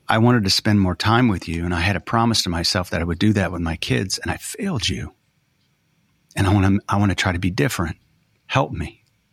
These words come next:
I think help is the most powerful word in the English language. And if you're super authentic with your, with your son or your daughter or your wife around, you know, I'm, like, "I'm, I'm lost and,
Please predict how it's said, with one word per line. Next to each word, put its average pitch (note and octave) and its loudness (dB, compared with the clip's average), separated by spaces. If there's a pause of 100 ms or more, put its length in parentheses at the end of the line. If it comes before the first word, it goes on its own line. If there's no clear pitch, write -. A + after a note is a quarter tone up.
(1040)
I - -2
think B2 4
help B2+ 2
is F#2 0
the G2 4
most F2+ 2
powerful B2 0
word G#2+ 2
in F#2 0
the F2+ 2
English F2 0
language. A#2 -2 (760)
And G2+ 0
if G#2+ -2
you're B2 2
super E3 2
authentic A#2+ -2
with F#2+ -4
your, E2 -4
with F2 -4
your E2 -4
son C3 0
or A2 2
your C#2+ -2
daughter B2+ 0
or A#2 0
your D#2 -4
wife B2+ -4 (800)
around, G2 2 (140)
you G2+ 4
know, G2+ 4
I'm, G2+ -2 (400)
like, F2+ -4 (260)
"I'm, G#2 2
I'm G#2 4
lost - 0 (800)
and, G#2+ 0